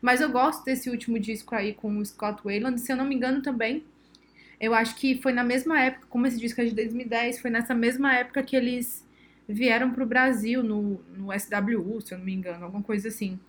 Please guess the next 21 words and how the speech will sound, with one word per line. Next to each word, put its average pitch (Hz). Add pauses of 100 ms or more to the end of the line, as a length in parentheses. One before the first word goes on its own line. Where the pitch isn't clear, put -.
(500)
E 196
foi 208
justamente 240
aí 233
na, 233 (840)
na 214
época 220
aí 208
da, 208
do 202
lançamento 214
desse 226
disco, 233 (180)
foi 240
um 233
dos 226
motivos 247
que -
eu 240
fui 254
escutar. 233